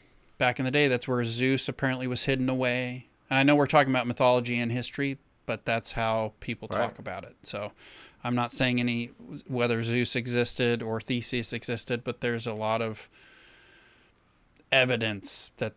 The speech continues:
Speaker 1: things happened that maybe myths are
Speaker 2: Right.
Speaker 1: based on. Uh, but it's, it just makes you hardcore. All the British Secret Service agents who went there, it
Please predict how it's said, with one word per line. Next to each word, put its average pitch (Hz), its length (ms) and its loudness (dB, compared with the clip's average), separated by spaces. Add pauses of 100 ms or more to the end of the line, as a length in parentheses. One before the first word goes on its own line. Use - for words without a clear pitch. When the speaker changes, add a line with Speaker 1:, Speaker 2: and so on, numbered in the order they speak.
Speaker 1:
things 120 320 0
happened 107 720 -8 (180)
that 107 300 -8
maybe 113 280 -4
myths 107 280 -6
are 101 60 2
Speaker 2:
Right. 110 100 -6
Speaker 1:
based 110 300 -10
on. - 160 -14 (1200)
Uh, 139 200 6
but 131 280 4
it's, - 480 0
it 147 160 0
just 156 220 0
makes 139 340 2
you 131 400 2 (140)
hardcore. 123 680 2
All 117 140 -2
the 123 80 -2
British 127 460 2
Secret 127 400 -4
Service 123 380 -2
agents 123 380 0
who 127 100 -4
went 120 220 -4
there, 123 320 2 (720)
it 127 100 -12